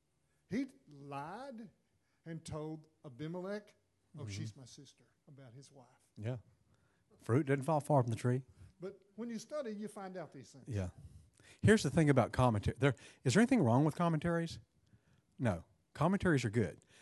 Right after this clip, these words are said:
Speaker 2: But here, what is a commentary? It's a, it's an opinion. It's a man's comment on particular what they've studied and what they feel like. So if that person has studied the word to find truth, you're gonna find truth in his commentary.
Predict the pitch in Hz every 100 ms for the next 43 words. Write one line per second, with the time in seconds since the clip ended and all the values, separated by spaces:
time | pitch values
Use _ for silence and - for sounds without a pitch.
0 | _ 110 87 170 107 175 185 143 - 143
1 | 131 104 107 85 64 _ _ _ _ _
2 | - - - - - - - - 117 -
3 | 98 - 110 143 147 - 202 135 101 -
4 | 98 120 143 131 - - - - 196 180
5 | 120 117 - - - - 123 107 120 -
6 | 151 165 101 107 139 160 - 165 139 147
7 | - - - 113 113 117 - 135 120 98
8 | - - - 151 127 - 139 - 208 202
9 | 160 135 - 165 180 156 131 131 131 131
10 | 127 - - - 107 139 113 98 233 214
11 | 131 - - - 135 147 139 117 127 110
12 | 180 180 117 107 143 147 135 98 76